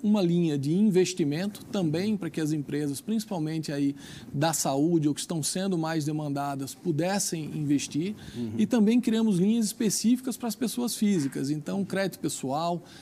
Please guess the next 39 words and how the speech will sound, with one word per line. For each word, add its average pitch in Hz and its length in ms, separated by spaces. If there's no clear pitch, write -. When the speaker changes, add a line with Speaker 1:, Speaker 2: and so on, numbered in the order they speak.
Speaker 1:
seja 170 300
pro - 100
setor 143 260
público, 170 520
seja 156 340
pro - 100
setor 147 320
privado, 156 680
consignado, 175 880
Speaker 2:
Uhum. 113 220
Speaker 1:
com 185 160
taxas 165 480
diferenciadas. 160 960
Uma 220 120
outra 269 200
coisa 196 260
muito 220 340
importante 170 800
foi 190 280
a 208 60
suspensão 233 800
do 226 100
pagamento 185 640
de 185 60
parcelas. 151 680
Speaker 2:
Uhum. 113 360
Speaker 1:
Ou 143 80
seja, 147 300
nós 156 200
permitimos 160 680
que 160 120
todos 226 380
os 180 120
nossos 170 240
clientes 143 460
que - 80
estavam 190 520
em 165 140
dia 139 400